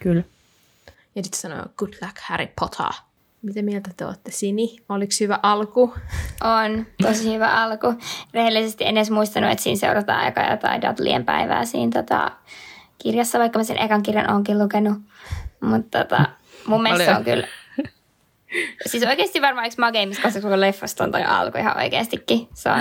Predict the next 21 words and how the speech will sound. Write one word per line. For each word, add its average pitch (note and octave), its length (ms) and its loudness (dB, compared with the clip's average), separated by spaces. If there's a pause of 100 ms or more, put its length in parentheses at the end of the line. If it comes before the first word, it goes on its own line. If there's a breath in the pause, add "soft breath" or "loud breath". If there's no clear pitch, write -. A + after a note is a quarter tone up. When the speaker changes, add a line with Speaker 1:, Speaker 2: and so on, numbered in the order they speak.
Speaker 3:
kyllä - 140 0
aika F#3+ 160 0
hieno. A#3 380 2 (760 loud breath)
Jotenkin - 240 2
Speaker 2:
Jep. E3+ 80 0
Speaker 3:
se - 120 0
on - 280 0
aika A3+ 220 0
s-, - 180 -6 (160)
just A#3 320 2
semmonen B3 340 0
maaginen, B3 680 2
mitä C#4 200 -2
te C#4 100 0
sanoitte. C#4 640 0 (720 soft breath)
Speaker 1:
Joo. E3+ 300 0 (160)
Speaker 2:
Mä G#3 140 -2
näin B3 220 0
semmosen A3 440 0
nippelitiedon, G3 1040 -4
että F#3+ 200 -6